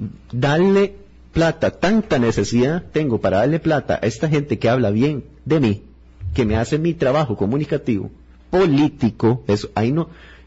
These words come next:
yo voy a sacar lo técnico y lo periodístico de esto, esto es totalmente político.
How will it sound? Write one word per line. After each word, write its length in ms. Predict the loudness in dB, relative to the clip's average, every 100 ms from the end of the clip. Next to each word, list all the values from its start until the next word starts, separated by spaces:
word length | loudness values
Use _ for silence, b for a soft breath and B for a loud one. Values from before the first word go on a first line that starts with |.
| -8
yo 180 | 0 2
voy 100 | 2
a 80 | 2
sacar 280 | 0 0 0
lo 140 | 0
técnico 400 | -2 -2 -4 -4
y 60 | -4
lo 80 |
periodístico 600 | -2 0 0 -2 -4 -4
de 60 | -4
esto, 240 | -2 -2
esto 280 | -2 -2 -6
es 160 | -6 -4
totalmente 640 | -4 0 0 0 -4 -6
político. 640 | -2 0 0 -2 -8 -20